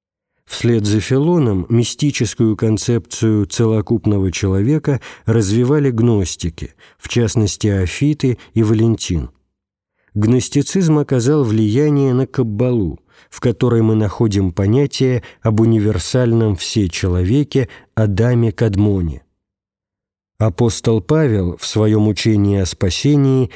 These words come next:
употреблял в основном чисто библейские понятия, но он, несомненно, использовал и язык тогдашней мистической и философской литературы. В частности, он называл Христа «небесным Адамом»,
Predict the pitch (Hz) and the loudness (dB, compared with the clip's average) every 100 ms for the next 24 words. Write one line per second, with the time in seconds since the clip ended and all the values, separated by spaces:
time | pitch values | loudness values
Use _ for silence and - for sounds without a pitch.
0 | - 127 117 123 117 113 120 165 139 123 | -6 -2 0 -2 0 0 2 2 2 0
1 | - 110 98 123 147 - - - 147 143 | 0 0 2 2 2 -2 -10 -6 -4 -2
2 | - 131 131 139 127 98 - 101 90 110 | -2 0 2 2 2 0 -2 -2 0 0
3 | 117 101 82 - 69 - _ _ _ - | 0 0 -4 -6 -8 -10 _ _ _ -4
4 | 107 117 120 117 120 - 123 120 151 143 | 0 2 4 2 2 0 0 2 2 2
5 | 120 104 - - 147 131 135 120 107 113 | 2 0 -2 -2 0 2 0 0 0 0
6 | 104 101 95 135 160 - - - 113 110 | 0 0 0 0 -2 -8 -16 -4 -2 0
7 | 127 117 117 104 101 95 - 143 151 139 | 0 0 0 2 2 -2 -2 -2 0 -2
8 | 131 - 113 101 - 101 95 - 123 131 | -2 0 0 0 -2 -2 -2 0 -2 -2
9 | - 110 104 95 113 110 - 104 80 - | -4 -2 0 0 0 0 0 -2 -2 -8
10 | _ _ _ _ _ _ - - 160 160 | _ _ _ _ _ _ -8 -2 0 2
11 | 165 151 - 139 123 120 104 117 110 98 | 0 0 2 2 4 2 2 2 2 0
12 | 87 101 95 - 139 147 - - - 104 | -2 -2 -2 -2 -2 -2 -2 -8 0 2
13 | 101 90 143 139 131 123 123 113 110 87 | 2 2 0 0 0 2 2 0 0 0
14 | 73 - | -4 -8